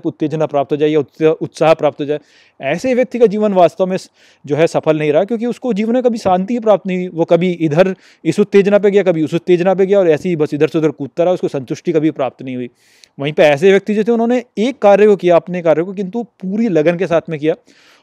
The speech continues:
और उसमें संतुष्ट रहे और अपना जीवन जो उन्होंने अच्छे से यहाँ पर उन्होंने बिताया। तो ये बात है जो कि हमें समझनी चाहिए। अब यहाँ पे कुछ लोग ऐसे होंगे जो कि बोलेंगे, "अरे ये तो आलसी लोग थे, इन्होंने तो बस एक ही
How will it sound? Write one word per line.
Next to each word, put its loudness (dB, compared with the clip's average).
और 0
उसमें -4
संतुष्ट -2
रहे 2
और -2
अपना 0
जीवन 2
जो -2
उन्होंने -4
अच्छे -4
से 0
यहाँ 2
पर 4
उन्होंने -2
बिताया। -6
तो -12
ये -2
बात 0
है -2
जो -2
कि -6
हमें -4
समझनी -8
चाहिए। -6
अब -4
यहाँ 2
पे -4
कुछ -6
लोग 2
ऐसे 0
होंगे -2
जो -4
कि -2
बोलेंगे, -2
"अरे 4
ये 0
तो 2
आलसी 0
लोग 2
थे, 0
इन्होंने -2
तो -2
बस -2
एक 0
ही -4